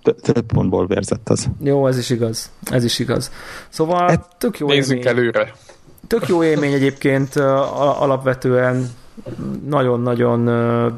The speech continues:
Speaker 2: nagyon-nagyon bírom. Ez a két exkluzív cím, ami ugye, ami ugye engem most így edd-, az eddigi kínálatból,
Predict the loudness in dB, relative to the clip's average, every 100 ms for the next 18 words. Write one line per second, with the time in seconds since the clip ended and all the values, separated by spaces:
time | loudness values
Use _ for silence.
0 | -8 -10 -2 2 2 2 0 2 2 4
1 | 2 0 2 2 2 -2 0 0 0 2
2 | 2 4 2 2 2 2 2 0 0 2
3 | 2 0 0 0 -2 0 0 0 -2 -4
4 | -6 -4 -2 0 2 0 0 0 0 2
5 | 2 2 0